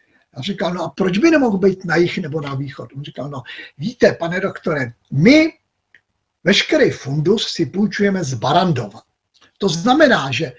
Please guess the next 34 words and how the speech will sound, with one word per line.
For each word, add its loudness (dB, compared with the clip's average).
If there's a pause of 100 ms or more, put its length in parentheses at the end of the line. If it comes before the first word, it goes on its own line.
(160)
brzo 4
ráno -2
se -4
to -8
všechno -4
musí 0
naložit -2
na -8
kamion, -8 (440)
odvést 4
na -2
to 0
místo, 2
kde 2
natáčíme, -4
a -4
postavit 0
to 2
tak -2
rychle 0
a -2
tak 0
brzo, 0 (280)
než 4
přijede 4
filmový 0
štáb, -2 (360)
aby 4
nebyly 6 (380)
prostoje, 4 (120)
abychom -2
se 2
ne-, 8
nezdržovali. 2